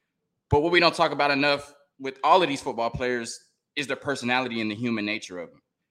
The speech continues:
This Cedric Baxter is a player that was locked into the Longhorns since June, but he decided to announce on August tenth because that was the, his childhood best friend's birthday, who passed away at the age of, I believe, eight or nine years old, I think eight. And even though yesterday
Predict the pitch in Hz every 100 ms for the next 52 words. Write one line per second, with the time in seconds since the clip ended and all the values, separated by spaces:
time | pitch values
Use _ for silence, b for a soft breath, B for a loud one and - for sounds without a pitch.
0 | _ - 156 156 170 180 151 151 151 143
1 | 123 - 139 135 120 104 101 113 139 143
2 | 143 139 131 120 120 117 120 113 - 127
3 | 120 98 107 85 80 _ _ _ - 113
4 | 131 113 131 131 135 127 104 101 123 120
5 | 107 - 110 123 131 - 117 107 - -
6 | 98 107 113 127 - - _ - 117 -
7 | _ _ _ - 139 139 139 135 110 127
8 | - 123 117 - 117 120 98 92 90 _
9 | _ _ - 117 - 123 131 - 123 120
10 | 107 104 104 _ _ _ - 117 110 117
11 | 123 113 107 101 104 123 117 120 123 107
12 | 104 104 98 95 98 92 90 - 110 -
13 | 104 87 _ _ _ _ _ 120 117 123
14 | 156 151 151 147 156 156 123 120 117